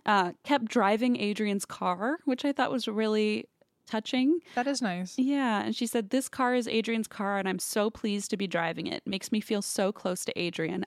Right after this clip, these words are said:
Speaker 1: I haven't changed the preset radio buttons. Every,"
Speaker 2: Aw.
Speaker 1: <laughs> I know, I'm gonna get teary-eyed. "Every time I get in this car and turn on the radio, I feel very close to Adrian, and every day is gonna be a good day."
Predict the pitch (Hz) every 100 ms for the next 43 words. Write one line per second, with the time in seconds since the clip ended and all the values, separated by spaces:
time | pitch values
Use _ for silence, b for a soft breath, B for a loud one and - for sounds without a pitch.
0 | - 196 208 226 - - 202 202 - 185
1 | - 208 202 208 - 185 185 202 165 156
2 | 156 - 101 - - B B - 311 302
3 | 294 262 233 220 196 220 - 220 269 247
4 | - 240 - - - - - _ _ -
5 | - 180 156 151 - B B B B -
6 | 220 233 269 277 247 226 220 226 214 214
7 | - 208 196 190 196 196 190 180 175 170
8 | 185 180 175 - 170 165 180 185 - 170
9 | 165 - 160 160 165 160 160 160 - -
10 | 165 170 165 165 - - 185 - 165 175
11 | - - - 98 - - -